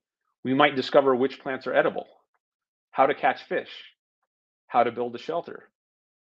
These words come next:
how to build a fire, which plants have medicinal value,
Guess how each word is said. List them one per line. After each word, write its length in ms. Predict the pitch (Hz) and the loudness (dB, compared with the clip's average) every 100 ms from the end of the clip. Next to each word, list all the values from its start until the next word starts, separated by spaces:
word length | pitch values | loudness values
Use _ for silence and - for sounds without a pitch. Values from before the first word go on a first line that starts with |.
| _ _ _ _ | _ _ _ _
how 140 | 127 | -2
to 60 | 127 | 0
build 240 | 123 135 | 0 -2
a 60 | 123 | 0
fire, 460 | 139 165 95 - - _ _ _ _ _ _ _ _ _ _ _ _ | 2 2 0 -6 -18 _ _ _ _ _ _ _ _ _ _ _ _
which 260 | 143 147 - | -6 -6 -8
plants 340 | 151 160 139 | -6 -6 -2
have 160 | 139 123 | -2 -2
medicinal 500 | 117 127 135 131 117 | -4 -6 -6 -6 -2
value, 400 | 127 151 - | -2 -2 -6